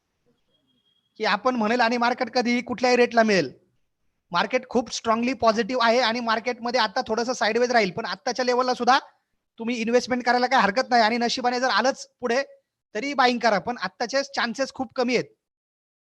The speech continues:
कारण already कोरोनाचे सगळे केसेस कमी व्हायला, म्हणजे कोरोनाच्या रिकव्हरीचे रेट वाढलेला आहे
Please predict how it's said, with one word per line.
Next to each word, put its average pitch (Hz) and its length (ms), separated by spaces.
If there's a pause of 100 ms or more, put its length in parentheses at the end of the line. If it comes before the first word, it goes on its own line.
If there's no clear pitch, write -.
(160)
कारण 233 200
already 233 460
कोरोनाचे 247 440
सगळे 247 340
केसेस 254 460
कमी 247 200
व्हायला, 220 260 (380)
म्हणजे 196 260
कोरोनाच्या 247 520
रिकव्हरीचे 254 520
रेट 254 200
वाढलेला 240 360
आहे 196 180